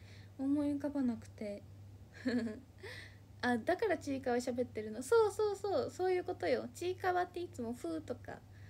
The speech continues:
しか言わないんですけど、そう。そうなんですよ。って感じでした。ありがとう。<laughs> ありがとうございます。ちいかわの単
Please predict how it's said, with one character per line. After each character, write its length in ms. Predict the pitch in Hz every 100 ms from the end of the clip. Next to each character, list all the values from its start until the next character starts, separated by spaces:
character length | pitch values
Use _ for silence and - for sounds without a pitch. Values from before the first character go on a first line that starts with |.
| - -
し 120 | - -
か 100 | 214
言 80 |
わ 100 | 208
な 120 | 214 214
い 60 |
ん 60 | 190
で 100 | 190
す 80 | -
け 120 | 202
ど、 280 | 196 175 - - - - - -
そ 180 | 226 -
う。 100 | - - - - - - - - - - - - - - - - - - - - -
そ 240 | - 208
う 20 | 180
な 120 | -
ん 80 | -
で 80 |
す 160 | - -
よ。 80 | - - - - -
っ 40 |
て 120 | 285
感 240 | - 254 254
じ 80 | 277
で 100 | 311
し 80 |
た。 140 | - - - -
あ 60 |
り 100 | 320
が 140 | 349 311
と 160 | -
う。 520 | 311 311 311 311 311 320 - -
<laughs> 420 | 277 262 247 247 - - - - - - - - - - -
あ 20 | 226
り 160 | 220 208
が 60 |
と 180 | 220 220
う 60 | 202
ご 100 | 208
ざ 120 | 262
い 100 | 277 302
ま 100 | 330
す。 200 | - - 339 330 339 349 - - - - - - - - - - - - - - - - -
ち 160 | 339
い 40 | 349
か 100 | 370
わ 60 |
の 120 | 370 370
単 240 | 359 359